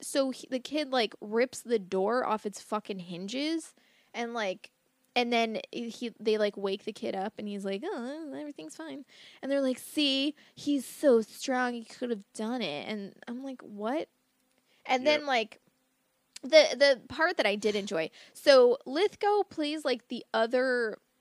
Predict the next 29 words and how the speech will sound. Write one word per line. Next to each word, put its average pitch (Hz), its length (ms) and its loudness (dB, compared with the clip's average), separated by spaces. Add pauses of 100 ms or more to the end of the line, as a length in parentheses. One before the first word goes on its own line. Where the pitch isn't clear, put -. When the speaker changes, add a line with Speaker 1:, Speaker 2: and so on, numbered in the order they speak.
(420)
Speaker 1:
like, 202 340 0
th-, - 100 -20 (420)
like, 185 240 0
Speaker 2:
Eh. - 180 -16 (100)
Speaker 1:
therapist 233 880 -2
who, 214 220 -8
like, 190 260 -4
deals 202 280 -4
with 196 120 -6
autistic 190 520 -6
kids, 185 240 -10
who's, 208 200 -12
like, 196 300 -2
all 208 160 0
about 208 260 -2
drugs 190 500 -4
and 202 160 -12
shit, 196 300 0
Speaker 2:
Right. 208 140 2
Speaker 1:
and 196 80 -8
they, 196 120 -2
like, 202 280 -4
do 294 200 -4
a 226 60 2
really 214 320 -4
weird 185 320 -8
job 160 320 -4
of, 175 100 -6
like, - 360 -12